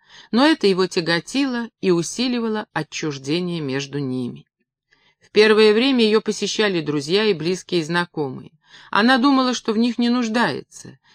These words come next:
Визиты заполняли только небольшую часть ее дня. Люди говорили пустяки о пустяках, все же иногда Софья Яковлевна слушала их не без интереса и сама этому удивлялась с неприятным чувством.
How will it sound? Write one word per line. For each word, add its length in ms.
Визиты 540
заполняли 640
только 300
небольшую 600
часть 400
ее 180
дня. 380
Люди 240
говорили 480
пустяки 640
о 80
пустяках, 680
все 200
же 120
иногда 320
Софья 320
Яковлевна 580
слушала 480
их 260
не 160
без 180
интереса 560
и 80
сама 380
этому 320
удивлялась 640
с 60
неприятным 680
чувством. 540